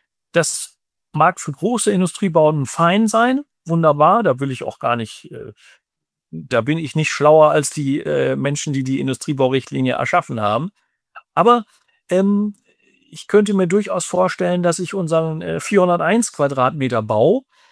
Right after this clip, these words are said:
ähm, wo ich, ähm, keine solche Anforderung nach Landesbauordnung hätte,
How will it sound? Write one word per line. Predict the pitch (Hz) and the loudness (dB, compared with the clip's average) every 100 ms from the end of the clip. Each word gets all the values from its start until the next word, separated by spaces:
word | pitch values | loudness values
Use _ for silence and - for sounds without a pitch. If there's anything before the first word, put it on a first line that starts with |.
| _ _ _ | _ _ _
ähm, | 143 139 143 143 139 | 2 4 4 0 -4
wo | - 127 147 | -4 -2 -2
ich, | 131 - | -2 -8
ähm, | 139 123 120 120 117 123 131 _ _ _ _ _ | -4 -2 -2 -6 -10 -12 -12 _ _ _ _ _
keine | - 185 208 | -4 2 2
solche | 139 131 117 | 6 4 4
Anforderung | - 131 123 143 131 123 123 | 0 -2 -2 2 2 2 -2
nach | 123 - | -2 -4
Landesbauordnung | 107 196 254 139 - 107 104 110 110 107 | -4 -2 0 -2 0 -2 0 -2 -2 -6
hätte, | 107 110 175 | -6 0 0